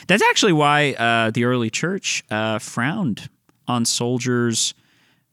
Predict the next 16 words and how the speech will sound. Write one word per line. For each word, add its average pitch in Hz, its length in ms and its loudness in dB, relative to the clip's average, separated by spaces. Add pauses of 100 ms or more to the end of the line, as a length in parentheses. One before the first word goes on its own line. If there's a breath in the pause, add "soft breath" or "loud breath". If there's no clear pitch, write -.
um, 101 540 -4 (340)
converting 120 540 0 (840)
to 123 80 -2
Christianity. 123 680 -2
Like, 113 120 0
if 117 80 -4
you 143 80 2
were 123 80 2
a 113 60 0
soldier, 127 460 -2
you 110 180 -4
had 127 260 -6
to 123 120 -2
swear 123 460 -2
that 110 180 -6
you 107 400 -2